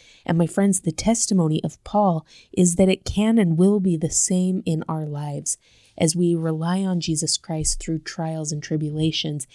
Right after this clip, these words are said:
he can be our strength. Elder Johnson once taught, "We don't seek out tests, trials, and tribulations.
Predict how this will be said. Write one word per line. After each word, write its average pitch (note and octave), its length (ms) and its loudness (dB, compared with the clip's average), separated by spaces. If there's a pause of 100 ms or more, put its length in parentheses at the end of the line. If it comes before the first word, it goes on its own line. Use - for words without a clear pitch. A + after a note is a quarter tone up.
(240)
he G3 280 4
can E3 300 -4
be D3 360 2
our D3+ 160 -6
strength. - 640 -2 (140)
Elder F3+ 240 4
Johnson F3+ 560 2
once D3+ 260 -2
taught, D3+ 300 2 (480)
"We G3+ 120 8
don't B3 240 4
seek - 360 4
out D#3+ 280 2
tests, - 540 2
trials, E3+ 500 2
and D#3 100 2
tribulations. D#3 880 2